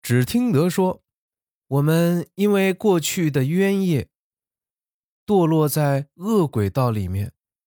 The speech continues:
已经快要一百年了。每次听到僧人厨房煮饭，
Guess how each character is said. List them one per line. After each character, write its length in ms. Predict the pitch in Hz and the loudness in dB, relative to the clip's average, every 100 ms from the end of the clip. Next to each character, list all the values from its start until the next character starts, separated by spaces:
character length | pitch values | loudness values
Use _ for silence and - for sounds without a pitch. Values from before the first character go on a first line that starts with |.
| - | -8
已 100 | 156 | -4
经 180 | 151 175 | -2 -2
快 160 | 180 | 0
要 140 | 165 170 | 2 2
一 120 | 180 | 0
百 200 | 117 101 | -2 -4
年 200 | 90 90 | -4 -4
了。 200 | 120 - _ _ _ _ _ | -4 -8 _ _ _ _ _
每 200 | 151 165 | -4 -2
次 200 | 156 185 | 0 -2
听 240 | 165 185 180 | -2 -4 0
到 220 | 170 147 | 0 0
僧 240 | - 180 | -2 -2
人 180 | 160 165 | 0 -2
厨 220 | - 156 | -4 -6
房 240 | 156 156 165 | -4 -4 -4
煮 180 | 101 | -6
饭， 220 | 104 143 | -4 -4